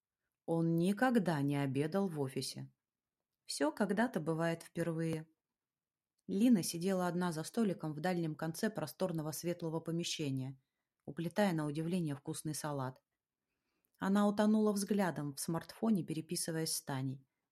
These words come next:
Та передавала последние новости города. Лина не увидела, скорее услышала появление Тимура, и то не сразу. Внезапно установившуюся тишину нарушал хруст сухариков в её цезаре. Громкое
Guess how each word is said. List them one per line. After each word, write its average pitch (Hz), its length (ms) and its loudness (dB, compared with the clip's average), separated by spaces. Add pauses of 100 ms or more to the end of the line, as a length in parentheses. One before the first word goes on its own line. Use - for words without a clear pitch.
(500)
Та 226 160 2
передавала 175 560 0
последние 160 540 -2
новости 156 400 -2
города. 135 520 -4 (720)
Лина 214 240 10
не 202 180 8
увидела, 160 440 2
скорее 165 580 -2
услышала 175 560 0
появление 147 580 -2
Тимура, 190 540 2 (400)
и 202 80 0
то 190 160 -2
не 139 140 2
сразу. 127 500 -6 (1000)
Внезапно 175 720 0
установившуюся 175 920 -4
тишину 202 420 0
нарушал 170 460 -2
хруст 202 340 -6
сухариков 175 600 -4
в - 20 -10
её 160 260 -2
цезаре. 135 560 -6 (1200)
Громкое 143 720 -4